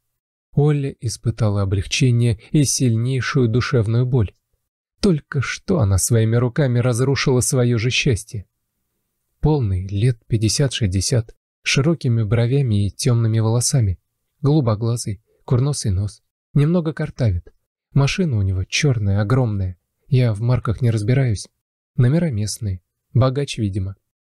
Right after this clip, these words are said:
Носит очки для зрения, кольца на руке нет. Анна рассказала всё, что смогла запомнить.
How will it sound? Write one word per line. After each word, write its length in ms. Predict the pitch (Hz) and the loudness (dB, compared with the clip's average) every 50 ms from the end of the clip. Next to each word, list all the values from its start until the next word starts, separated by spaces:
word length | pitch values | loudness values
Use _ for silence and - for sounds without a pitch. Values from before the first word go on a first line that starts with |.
| _ _ | _ _
Носит 400 | - 131 165 175 - - 117 - | 0 2 2 0 -2 -4 -4 -2
очки 280 | 139 127 - - - 170 | -2 -2 -2 -2 -2 0
для 200 | 143 113 104 101 | 2 2 2 2
зрения, 480 | 92 101 101 98 95 95 92 92 87 - _ _ | 2 2 0 0 0 -2 -4 -6 -8 -10 _ _
кольца 340 | - 127 117 101 - - 135 | 0 0 0 0 0 -2 -2
на 100 | 135 120 | -2 0
руке 260 | 110 104 95 - 127 | 0 -2 0 0 -2
нет. 300 | 117 104 92 87 - - - _ _ _ _ _ _ _ _ _ _ _ _ _ _ _ _ _ _ _ | -2 0 -2 -4 -6 -10 -18 _ _ _ _ _ _ _ _ _ _ _ _ _ _ _ _ _ _ _
Анна 400 | - 127 117 123 127 135 151 160 | 0 0 2 2 0 -2 -2 -4
рассказала 600 | - 143 107 - - 117 107 95 107 104 98 101 | -4 -6 -8 -6 -2 -2 0 0 0 -2 -2 -4
всё, 280 | 95 - - - 131 120 | -4 -6 -4 -2 -2 -2
что 180 | - - - 110 | -2 -2 -4 -4
смогла 380 | - - 104 98 95 104 98 | -2 -2 -2 -2 0 0 0
запомнить. 600 | 92 110 113 - - 123 98 95 90 85 - - | 0 0 0 0 0 -2 -2 -2 -4 -6 -8 -14